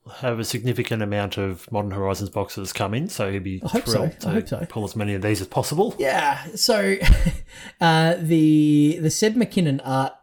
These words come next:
Speaker 2: on, um, Svulin, the Sea and, of Sea and Sky, I don't even know how to pronounce that. Uh,
Speaker 1: No idea.
Speaker 2: do you wanna read the rest of the card? Because, uh,
Speaker 1: <laughs>
Speaker 2: I, my eyes
Speaker 1: You need a
Speaker 2: switching just
Speaker 1: break
Speaker 2: trying to
Speaker 1: after that.
Speaker 2: pronounce it. Yeah.
Speaker 1: <laughs>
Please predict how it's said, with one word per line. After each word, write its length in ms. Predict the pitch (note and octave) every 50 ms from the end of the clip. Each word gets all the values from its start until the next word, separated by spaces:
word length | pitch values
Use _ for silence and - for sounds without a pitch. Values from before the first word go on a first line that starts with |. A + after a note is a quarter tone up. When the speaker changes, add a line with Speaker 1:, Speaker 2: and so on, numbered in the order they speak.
| _ -
Speaker 2:
on, 400 | C3 C3 B2+ B2+ B2 B2 B2 B2
um, 960 | B2 B2 B2 B2 B2 B2 B2 B2 B2 B2 B2 A#2+ A#2+ A#2+ A#2+ A#2+ A#2+ A#2+ A#2+
Svulin, 1080 | - - - - - - C#3+ C3+ C#3 C#3 C3+ C3+ C#3 D3+ F#3 G#3 A3 G#3+ B3 C4+ F4 G#4+ A4+ A4+ A#4 A4+ G#4+ - - - G3+ - -
the 220 | E3 D#3+ D#3 D3
Sea 300 | C#3+ - - F3+ D#3+ D#3
and, 240 | D#3 D3 C#3+ - -
of 120 | D#3 C#3+ -
Sea 200 | - F3+ E3 D3+
and 120 | C#3+ C3+
Sky, 240 | - - F3 A3+ B3+
I 40 | F#3+
don't 140 | D3 B2+
even 120 | B2+ B2 B2
know 100 | B2 A#2+
how 80 | B2+
to 60 | A#2+ A2+
pronounce 400 | - B2 A#2+ B2+ C3 B2+ - -
that. 260 | B2+ A2+ - - _ _ _ - _ _ _ _ _ _ - A2+
Uh, 100 | B2 C#3
Speaker 1:
No 280 | C3+ A2+ A2 G#2+ G2+ G2
idea. 280 | F#2 F2 E2+ E2+ F2+ - -
Speaker 2:
do 80 | F#3
you 60 | E3+ E3+
wanna 180 | F3 E3+ D3
read 240 | C3 C#3+ C#3+ C#3+ C#3
the 80 | D3 C3+
rest 200 | C3+ C3+ - -
of 40 |
the 60 | C3+ B2+
card? 280 | - C3+ C#3 E3+ E3+ E3
Because, 560 | C#3+ - - C#3+ C3 B2 B2 - - - -
uh, 400 | F3+ D3 C3 B2+ B2 B2 B2 A#2+ - _
Speaker 1:
<laughs> 100 | _ -
Speaker 2:
I, 320 | C3+ C3 - E3+ - - - -
my 220 | F#3 D3 C#3+ D3+ -
eyes 280 | - C#3+ D#3 D3+ - -
Speaker 1:
You 80 | C3+ B2+
need 40 |
a 40 | C3+
Speaker 2:
switching 140 | C#3 D3 C3+
just 80 | B2+ B2
Speaker 1:
break 100 | B2+ B2
Speaker 2:
trying 160 | - B2+ B2
to 20 | C3
Speaker 1:
after 100 | B2+ B2+
that. 40 | C#3
Speaker 2:
pronounce 320 | C#3+ C#3 D3+ D#3+ - -
it. 180 | D3 A#2+ - -
Yeah. 300 | D3+ - D#3 D3 A3+ G3
Speaker 1:
<laughs> 40 | -